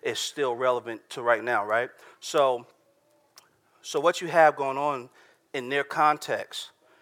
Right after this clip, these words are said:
and the why he, he's being so vigilant in protecting the people in this mindset that they're getting into is because you have, in that day and age, you have the Jews, which are stuck on the law.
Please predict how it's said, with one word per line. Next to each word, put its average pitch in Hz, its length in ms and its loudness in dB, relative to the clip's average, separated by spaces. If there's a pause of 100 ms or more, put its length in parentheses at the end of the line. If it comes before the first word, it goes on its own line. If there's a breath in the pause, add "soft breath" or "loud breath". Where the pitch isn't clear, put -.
(140 soft breath)
and 135 100 -8
the 120 80 -6
why 139 460 8
he, 123 160 -12
he's 131 260 -10
being 143 220 -6
so 127 240 -4
vigilant 123 640 -4
in 120 80 -10
protecting 139 500 -2
the 120 60 -10
people 143 400 -10
in 117 60 -8
this 113 140 -10
mindset 127 540 -2
that 113 160 -4
they're 113 80 -8
getting 135 300 -8
into 110 340 -12 (300 loud breath)
is - 100 -6
because 131 640 0 (240 loud breath)
you 131 160 -12
have, 151 500 6 (680)
in 135 100 -2
that 147 220 4
day 160 100 -2
and 151 100 -4
age, 135 200 -4
you 135 80 0
have 123 100 0
the 120 100 -12
Jews, 127 580 -10 (600 soft breath)
which 131 220 -10
are 120 80 0
stuck - 320 0
on 131 100 -6
the 120 80 -6
law. 117 340 0